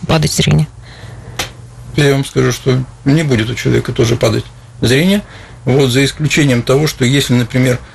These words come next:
Speaker 2: э, у молодых может быть, как правило, у школьников при большой зрительной нагрузке
Speaker 1: Мгм.
Speaker 2: могут возникать спазмы аккомодации. Вот и тогда и, и имеется, э, снижение зрения. Вот. Но, э,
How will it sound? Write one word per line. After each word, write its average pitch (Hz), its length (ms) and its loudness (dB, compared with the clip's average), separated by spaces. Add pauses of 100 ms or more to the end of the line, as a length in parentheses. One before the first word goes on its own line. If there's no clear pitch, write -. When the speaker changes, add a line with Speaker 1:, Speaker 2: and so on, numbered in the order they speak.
(260)
Speaker 2:
э, 120 220 0
у 151 80 4
молодых 156 500 2 (300)
может 120 200 0
быть, 113 100 -2
как 127 140 0
правило, 131 240 2
у 156 100 2
школьников 131 560 0
при 127 120 -2
большой 131 280 2
зрительной 127 340 2
нагрузке 196 340 4
Speaker 1:
Мгм. 127 80 2
Speaker 2:
могут 123 260 0
возникать 127 360 2
спазмы 120 360 2
аккомодации. 135 580 0 (380)
Вот 117 200 0
и 123 40 -4
тогда 135 260 2
и, 101 120 -2 (400)
и 113 300 -2
имеется, 110 580 0 (480)
э, 113 220 2
снижение 120 500 2
зрения. 113 340 -2 (380)
Вот. 110 400 -2
Но, 123 580 2
э, 117 360 -2